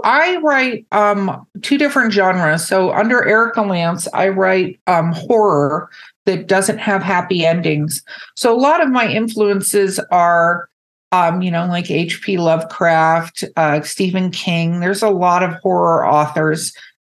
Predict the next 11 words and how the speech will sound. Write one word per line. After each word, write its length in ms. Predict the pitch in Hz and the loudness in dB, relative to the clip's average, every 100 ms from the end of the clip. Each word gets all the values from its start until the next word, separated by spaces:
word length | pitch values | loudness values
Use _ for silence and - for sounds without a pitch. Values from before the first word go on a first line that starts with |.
| _ | _
that, 360 | 170 160 151 127 - | 0 2 2 -4 -2
um, 500 | 160 147 147 147 143 _ _ _ | 0 0 -2 -4 -8 _ _ _
you 140 | 208 180 | -4 0
know, 200 | 156 160 | 0 0
I 240 | 175 190 | 0 0
read 380 | 190 190 165 165 | 2 0 0 -2
growing 520 | 165 170 160 160 151 | -2 0 2 0 -2
up. 320 | 139 151 - | 0 0 -2
And 180 | 151 170 | -4 -2
of 140 | 165 | -2
course, 520 | - 247 233 226 - | -2 0 0 0 -6